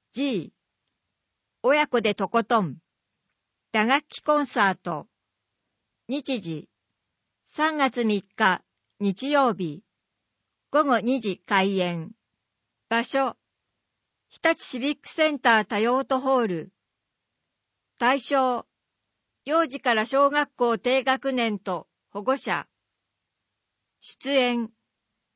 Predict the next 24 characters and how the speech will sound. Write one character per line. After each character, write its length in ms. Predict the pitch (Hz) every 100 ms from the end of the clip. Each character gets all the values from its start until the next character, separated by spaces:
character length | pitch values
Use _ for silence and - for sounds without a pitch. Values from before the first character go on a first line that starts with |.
| _ _
打 140 | 220 220
楽 240 | 294 302
器 100 | -
ト 180 | - 302
リ 200 | 269 214
オ、 180 | 165 - _ _ _ -
と 140 | 240
こ 160 | 302 302
と 160 | 302
ん 100 | 247
と 240 | - 254 185
ん。 220 | 147 - _ _ _ _ _ _ _ _ _ _
篠 320 | - 262 311
崎 340 | 320 302 254 226
陽 240 | 247 226
子、 320 | - 180 156 - _ _ _ _ _
斉 280 | - 285 294
藤 360 | - 277 262 254
綾 280 | 240 233
乃、 240 | 226 202 - _ _ _ _ _ -
新 280 | 269 320 277
野 120 | 220
正 300 | 208 247 254
幸。 460 | 226 175 170 156